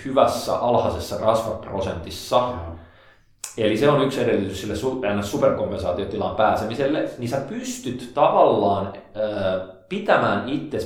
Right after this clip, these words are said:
Speaker 1: poikkeuksellisen kireässä kunnossa ja silti ehkä hiljalleen jopa kehittymään
Speaker 2: Mm.
Speaker 1: samaan aikaan. Ja se on sellainen pitkän aikavälin toteutettavissa oleva keino pitää yllä ympärivuotisesti kireä kunto.
Speaker 2: Hyvä,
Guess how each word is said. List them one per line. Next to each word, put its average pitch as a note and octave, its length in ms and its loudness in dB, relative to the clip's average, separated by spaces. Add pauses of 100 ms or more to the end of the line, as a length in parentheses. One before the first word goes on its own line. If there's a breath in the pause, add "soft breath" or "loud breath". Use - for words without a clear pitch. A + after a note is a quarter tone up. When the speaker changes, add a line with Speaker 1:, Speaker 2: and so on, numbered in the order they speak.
(160)
Speaker 1:
poikkeuksellisen G#2+ 1200 -2
kireässä D#3 640 4
kunnossa A2 500 -2
ja G#2 120 4
silti - 1000 -4 (220)
ehkä D3 320 2
hiljalleen G2 640 0
jopa G#2+ 180 -2
kehittymään F#2+ 680 -2
Speaker 2:
Mm. E2+ 60 -6
Speaker 1:
samaan F#2+ 340 4
aikaan. F2 420 -2 (240 loud breath)
Ja B2+ 60 -8
se E3 100 -2
on D3+ 200 2 (180 loud breath)
sellainen C#3+ 520 2
pitkän A3 540 0
aikavälin G#2+ 640 2
toteutettavissa C3 920 0
oleva G2+ 240 2
keino A#2+ 320 -2
pitää G2+ 600 0
yllä A2 440 0
ympärivuotisesti G#2 920 2
kireä - 460 0
kunto. - 440 -10
Speaker 2:
Hyvä, D#3 260 8